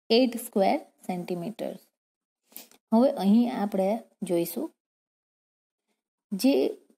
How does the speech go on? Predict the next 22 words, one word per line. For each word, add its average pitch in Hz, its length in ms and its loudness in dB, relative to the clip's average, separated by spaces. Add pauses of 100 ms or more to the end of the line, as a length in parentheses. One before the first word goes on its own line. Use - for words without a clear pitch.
કયો 262 220 4
શેપ 294 260 2
દોરેલો 269 460 4
છે, 285 280 -6
તો - 180 -12
તમે 220 240 4
અહીંથી 208 240 4
જોઈ 185 220 0
શકો 180 320 -6
છો. 214 160 -12
આ - 80 -6
જેટલામાં 269 580 2
આપણે - 300 -2 (360)
રાઈટ 196 320 4
માર્ક 240 220 4
કરેલું 269 420 0
છે - 160 -8
એટલો 247 480 2
જ 285 60 4
આપણો 208 320 4
શેપ 185 320 0
છે. - 360 -10